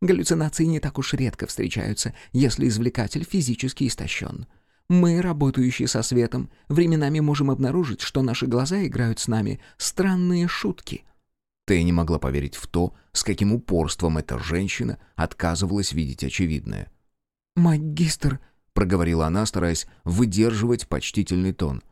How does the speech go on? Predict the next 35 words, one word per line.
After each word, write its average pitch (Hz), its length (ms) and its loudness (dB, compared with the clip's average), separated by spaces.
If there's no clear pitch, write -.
«Как - 180 0
вы 156 80 0
считаете, 143 540 -4
не 185 180 6
думает 180 340 4
ли 160 80 2
моя 147 220 2
хозяйка, 151 480 -2
что - 200 -2
это 147 180 0
возможно 151 580 -2
на 139 100 2
самом 143 300 0
деле? 131 260 -2
Кому 190 320 4
она 156 160 0
предпочтет 147 720 -2
поверить, 139 440 0
вам 160 360 2
или 160 80 4
мне?» 147 260 2
Может 160 280 2
быть, 156 160 2
она 139 200 2
захочет, - 480 -2
чтобы 143 260 6
я 147 100 4
проделала 143 480 2
с 143 80 -4
кем-то 139 340 -2
то 165 120 4
же 156 120 0
самое? 131 480 2
Магистр 98 500 2
Мартайнс 117 840 0